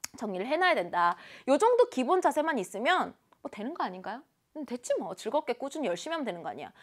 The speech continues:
자, 그러면 여러분, 걱정되는 친구들이 있어요. 고등학교 삼 학년 말고요. 지금 재수나 삼수, 더 이제 N수생들이 걱정하는 바가 있죠. 교육과정이 바뀌었대. 자, 이 말만 들어도 되게 두렵잖아요.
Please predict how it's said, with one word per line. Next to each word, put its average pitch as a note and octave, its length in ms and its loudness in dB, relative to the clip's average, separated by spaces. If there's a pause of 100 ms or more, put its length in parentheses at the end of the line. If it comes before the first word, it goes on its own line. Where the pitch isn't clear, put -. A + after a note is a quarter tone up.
(300)
자, A3 140 8
그러면 F4 340 6
여러분, G3+ 640 6 (140)
걱정되는 F#4 500 0
친구들이 D4 380 -6
있어요. D3+ 360 -8 (360)
고등학교 F#4+ 420 6
삼 A4 160 4
학년 G#4 200 4
말고요. G3 520 6 (460)
지금 B3+ 160 -2
재수나 F#4 560 6
삼수, F#4 680 2 (340)
더 C4 580 8
이제 F3+ 280 -2
N수생들이 B3 1200 2
걱정하는 A#3+ 480 0
바가 F3 240 -6
있죠. C#3+ 300 -8 (420)
교육과정이 F3+ 640 -14
바뀌었대. - 480 -20 (760)
자, - 120 -8
이 C#4 100 4
말만 A4+ 300 4
들어도 B3 260 -4
되게 G3+ 180 -10
두렵잖아요. - 680 -6